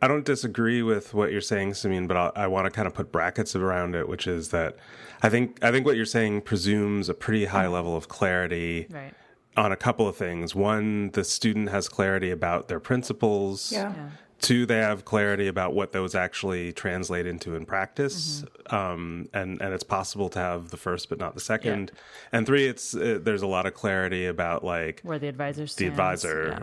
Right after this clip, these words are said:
Speaker 1: where the advisor stands. And, and in those instances,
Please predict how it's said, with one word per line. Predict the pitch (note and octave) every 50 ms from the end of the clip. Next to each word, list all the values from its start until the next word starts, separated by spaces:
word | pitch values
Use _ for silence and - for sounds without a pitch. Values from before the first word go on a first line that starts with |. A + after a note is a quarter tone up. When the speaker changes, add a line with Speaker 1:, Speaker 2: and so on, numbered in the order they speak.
| F2 -
Speaker 1:
where | G2+ F#2 F2+
the | F2+ F#2
advisor | F2 F#2 E2+ E2+ D#2+ E2+ E2
stands. | - - F2 D#2+ - - - - - - - -
And, | - A2+ G#2 F#2+ G2 G2+ - G#2+
and | G#2 G2+ G2 G2 G2+ -
in | C3+ C3+ C#3+
those | C#3+ B2+ A#2+ A2
instances, | A#2+ A#2+ A#2+ - - A#2 A2 - - G2+ F#2+ F#2+ F#2 F#2 F2+ F2+ F2 - -